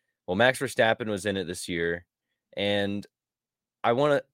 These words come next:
I wanted to bring it up 'cause I feel like David's not gonna have anything to say, but the chat might. Um, but I think it was pretty good so far from what I've seen. They do, they have a lot of issues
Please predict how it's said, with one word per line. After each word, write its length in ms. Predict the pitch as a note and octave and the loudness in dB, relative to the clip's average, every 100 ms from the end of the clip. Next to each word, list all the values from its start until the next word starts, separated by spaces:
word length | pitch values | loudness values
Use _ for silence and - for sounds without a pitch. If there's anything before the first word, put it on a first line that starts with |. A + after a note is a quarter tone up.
| _ _ _ _ | _ _ _ _
I 100 | A#2+ | 0
wanted 180 | C3+ D3+ | 2 0
to 40 | |
bring 240 | B2 B2+ B2+ | 0 2 2
it 100 | A2 | 4
up 220 | A2+ - _ | 4 2 _
'cause 120 | - G2+ | -8 0
I 100 | G2 | 0
feel 240 | - B2+ | 0 2
like 180 | A#2+ G#2 _ - | 2 0 _ -16
David's 380 | G2+ C3+ A2+ D#2+ | 4 4 4 0
not 160 | E2+ D#2+ | -6 -6
gonna 120 | D#2+ | -6
have 80 | D2+ | -8
anything 260 | D#2+ D#2 D2+ | -8 -10 -12
to 60 | |
say, 280 | - G2 G2 | -2 0 0
but 160 | E2 F#2 | -2 -6
the 80 | F#2+ | -8
chat 340 | - B2 A#2+ - | -4 2 2 2
might. 340 | G2 G2+ - _ _ _ _ _ | -2 -2 -6 _ _ _ _ _
Um, 400 | G2 G2+ G2 F#2+ F#2+ | -2 -2 -2 -6 -6
but 120 | - B2+ | 2 6
I 140 | G3 | 6
think 260 | - F#3 E3+ | 4 -4 -4
it 80 | |
was 160 | D3+ C#3 | -4 -4
pretty 240 | - C#3+ | -2 -2
good 260 | B2 C3+ F#2+ | 2 0 0
so 160 | - G#2 | -2 -2
far 240 | - G2 | 0 -2
from 160 | - F#2+ | -2 -6
what 120 | F#2 | -2
I've 140 | E2+ - | -2 -4
seen. 320 | F#2+ E2+ D2+ | -8 -8 -6
They 100 | F#2+ | -6
do, 220 | F#2+ A#2 | -4 -8
they 200 | - B2 | 0 2
have 160 | C#3 D3 | 4 2
a 60 | |
lot 220 | C3+ B2 | 2 2
of 100 | A#2+ | 2
issues 560 | F#2+ G2 A#2+ A#2+ C3 - | -2 -4 -6 -8 -10 -14